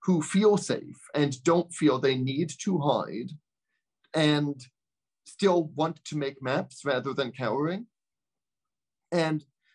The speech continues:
those kids need to talk to the tiny number of, like,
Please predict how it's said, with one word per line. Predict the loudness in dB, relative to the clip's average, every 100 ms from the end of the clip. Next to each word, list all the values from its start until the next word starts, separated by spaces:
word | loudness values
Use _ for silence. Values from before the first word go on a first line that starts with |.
| _
those | -6 0 2 0 -8 -12
kids | -8 -6 -6 -10 -14
need | -6 0 2 0
to | -4 -6
talk | 2 2 2 -4
to | -4 -4
the | -4 -8
tiny | -8 -2 2 4 6 6 6
number | 4 2 2 2 2 0 0
of, | 0 0 -2 -10 _ _ _ _ _ _ 0
like, | 0